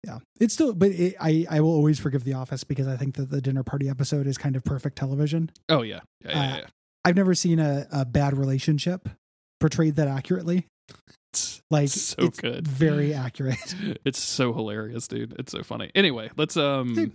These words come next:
Speaker 2: let's,
Speaker 1: yeah.
Speaker 2: we're going to New X-Men issue number forty-four.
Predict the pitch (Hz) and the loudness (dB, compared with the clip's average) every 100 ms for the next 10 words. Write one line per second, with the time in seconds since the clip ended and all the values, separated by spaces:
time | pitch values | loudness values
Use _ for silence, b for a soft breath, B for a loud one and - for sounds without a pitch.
0 | - 151 170 120 107 139 151 147 131 156 | -6 -4 -4 -6 -4 0 2 0 0 0
1 | 117 127 156 147 - 135 127 120 127 123 | 2 4 4 2 -2 0 0 -2 -2 -2
2 | 120 113 110 110 - 151 143 131 | -4 -2 -4 -2 2 2 2 -2